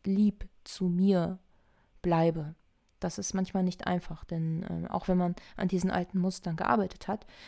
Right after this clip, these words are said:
es ist verdammt einfach, da wieder reinzufallen. Es ist ja irgendwie antrainiert, ne?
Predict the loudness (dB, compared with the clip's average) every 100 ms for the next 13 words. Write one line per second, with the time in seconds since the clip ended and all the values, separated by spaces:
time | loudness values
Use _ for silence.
0 | -20 -20 -20 -4 -2 0 -2 -4 -8 -4
1 | -2 0 -2 -6 -8 -6 -4 -4 -8 -8
2 | -10 -14 -14 -12 -12 -10 -10 -10 -12 -12
3 | -10 -10 -8 -8 -6 -4 -4 -6 -10 -10
4 | -8 -6 -6 -6 -6 -6